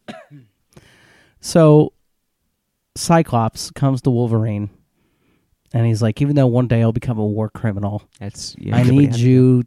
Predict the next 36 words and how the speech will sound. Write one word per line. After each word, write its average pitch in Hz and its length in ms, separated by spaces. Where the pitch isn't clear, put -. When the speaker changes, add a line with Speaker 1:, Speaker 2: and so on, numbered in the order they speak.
Speaker 1:
to 120 100
form 131 560
a 123 80
team 110 640
that 113 120
can 117 140
do 127 240
all 160 160
the 160 140
dirty 123 320
jobs 107 600
that 104 220
we 110 180
cannot 107 460
as 101 120
X-Men. - 500
We 110 100
need 123 220
the, 113 260
you 120 120
know, 104 140
we're 131 220
gonna 143 140
take 139 180
the 127 60
spotlight. 117 640
We 120 120
need 123 160
you 113 120
to 113 40
be 113 120
in 104 80
the 104 80
shadows, 107 880
you 113 100
know, 101 300